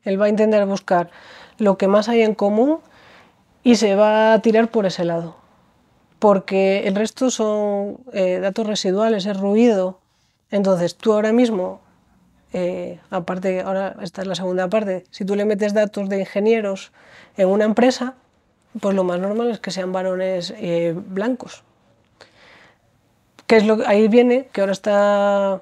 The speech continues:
en auge la regulación de los algoritmos, ¿vale? Sobre todo en administraciones públicas, algoritmos que vayan a seleccionar.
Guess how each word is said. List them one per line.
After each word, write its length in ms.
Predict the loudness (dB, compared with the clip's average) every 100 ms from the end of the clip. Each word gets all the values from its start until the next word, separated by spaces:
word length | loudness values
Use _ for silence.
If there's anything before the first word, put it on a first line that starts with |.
| -6
en 220 | -2 0
auge 480 | 2 0 -2 -4 -2
la 120 | -2
regulación 640 | 2 2 2 -2 0 -2 0
de 80 |
los 160 | -4 -4
algoritmos, 580 | -4 -2 -4 -4 -10 -8
¿vale? 220 | -4 -4
Sobre 200 | -2 0
todo 280 | 2 2 2
en 160 | 0
administraciones 680 | -2 -4 -6 -6 -6 -4 -6
públicas, 720 | -2 0 2 0 0 -4 -4 -10 -6
algoritmos 640 | -2 0 2 2 2 0
que 400 | 2 2 2 -2
vayan 400 | 0 2 2 2
a 160 | 0 -2
seleccionar. 920 | 4 4 4 2 2 2 0 -4